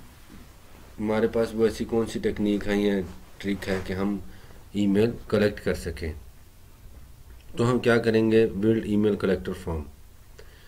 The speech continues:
Build email collector form हम किस तरीके से build कर सकते हैं? हम एक landing page create करेंगे, उस landing page पे हम email collector form create करके वहाँ से हम email collect करेंगे।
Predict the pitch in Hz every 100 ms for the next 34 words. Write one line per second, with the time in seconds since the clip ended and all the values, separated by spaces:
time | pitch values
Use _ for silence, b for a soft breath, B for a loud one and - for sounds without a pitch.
0 | B B - 104 120 117 117 117 113 113
1 | 107 110 113 113 123 117 113 - 113 107
2 | 107 110 101 101 95 98 - 92 - 92
3 | 95 95 - b b b b - 104 107
4 | 104 104 98 104 101 95 101 98 104 98
5 | 98 95 - 98 95 - 95 92 92 92
6 | 92 - 101 98 107 101 107 101 - 104
7 | 95 95 95 - 101 101 101 95 98 92
8 | 98 90 101 95 98 90 98 98 95 98
9 | 95 90 95 104 B B B B B -
10 | 95 101 110 110 101 101 107 - - -
11 | - - - - - - - - 107 104
12 | 107 101 92 90 - 80 78 78